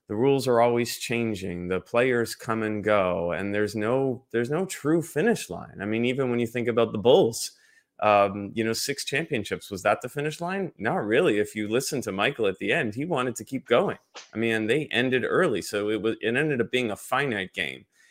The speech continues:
Um, and so the idea in the infinite game is those leaders, those organizations, you know, when you adopt this infinite mindset, when you think of yourself as a steward of an organization, as opposed to, "I need to win and I need to figure out how to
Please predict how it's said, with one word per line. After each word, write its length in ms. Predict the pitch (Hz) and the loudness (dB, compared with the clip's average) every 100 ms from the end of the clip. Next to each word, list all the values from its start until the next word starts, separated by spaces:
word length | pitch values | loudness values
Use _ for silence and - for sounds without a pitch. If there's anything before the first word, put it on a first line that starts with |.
| _ _ - | _ _ -6
Um, 380 | 101 101 101 95 - | -2 -2 -4 -6 -4
and 160 | 135 | -2
so 240 | 135 156 143 - _ - | 4 4 4 -6 _ 6
the 100 | 135 | 6
idea 240 | 151 202 | 6 4
in 60 | 165 | 2
the 100 | 117 | 0
infinite 400 | 220 156 120 - | -2 -2 -2 0
game 240 | 110 107 | -2 0
is 160 | 107 113 | -2 2
those 280 | 127 151 | 4 4
leaders, 380 | 127 135 113 104 | 2 0 0 2
those 220 | 110 123 | 2 2
organizations, 920 | 107 117 110 104 107 110 110 101 98 98 | 2 0 0 -2 0 0 0 -6 -8 -6
you 60 | |
know, 100 | 98 | -4
when 160 | 95 107 | -4 -2
you 220 | 120 135 | 0 0
adopt 380 | 101 92 104 - | 2 2 2 -2
this 160 | 98 - | -10 -8
infinite 400 | 110 110 104 92 | -10 -6 -8 -6
mindset, 540 | 98 113 120 - 87 | -4 -2 -2 -2 -4
when 160 | 101 107 | -4 -6
you 80 | 110 | -8
think 320 | - 147 151 | -6 -6 -4
of 140 | 127 | -2
yourself 460 | 117 107 - 104 95 | -2 -4 -4 -4 -2
as 160 | 98 95 | -4 -2
a 80 | 92 | -4
steward 640 | - - 156 151 107 98 - | -4 0 2 4 2 0 -4
of 160 | 95 | -6
an 80 | 95 | -6
organization, 880 | 90 98 95 95 92 82 - 90 95 - | -6 -8 -8 -12 -10 -8 -10 -12 -10 -4
as 160 | 101 | -4
opposed 480 | 101 - 110 107 - - | -4 -4 -4 -4 -6 -4
to, 200 | 101 - - - 107 | -2 -4 -12 -8 -4
"I 100 | 107 | 0
need 260 | 113 113 | 0 0
to 160 | - 107 | -2 -4
win 480 | 95 120 117 107 104 | -2 0 2 0 -2
and 240 | - 104 | -6 -6
I 80 | 104 | -4
need 160 | 107 104 | -4 -6
to 100 | 98 | -8
figure 380 | - 113 110 110 | -6 0 2 0
out 100 | 107 | 0
how 140 | |
to 100 | 107 | 0